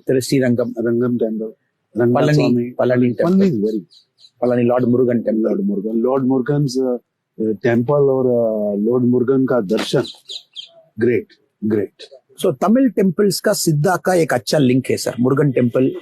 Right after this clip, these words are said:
Speaker 1: बोहर सिद्धर का एक लिंक है। श्रीरंगम टेम्पल एशिया में सबसे बड़ा लार्जेस्ट टेम्पल कॉम्प्लेक्स है, सर। Um, so this is very important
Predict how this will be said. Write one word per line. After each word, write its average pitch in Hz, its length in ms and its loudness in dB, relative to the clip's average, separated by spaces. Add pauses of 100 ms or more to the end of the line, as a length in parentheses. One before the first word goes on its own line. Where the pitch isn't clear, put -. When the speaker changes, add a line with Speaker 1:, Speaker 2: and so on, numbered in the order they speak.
Speaker 1:
बोहर 131 300 2
सिद्धर 120 340 -2
का 120 160 -2
एक 110 200 0
लिंक 110 280 0
है। 110 100 0 (680)
श्रीरंगम 170 480 0
टेम्पल 151 380 0
एशिया 156 440 2
में 165 160 2
सबसे 151 380 0
बड़ा 131 300 0
लार्जेस्ट 123 640 0
टेम्पल 123 360 -2
कॉम्प्लेक्स 117 520 -2
है, - 60 -2
सर। - 220 -4 (920)
Um, 143 480 -2 (680)
so 156 120 0
this 180 180 4
is 156 100 4
very 185 180 2
important 165 380 0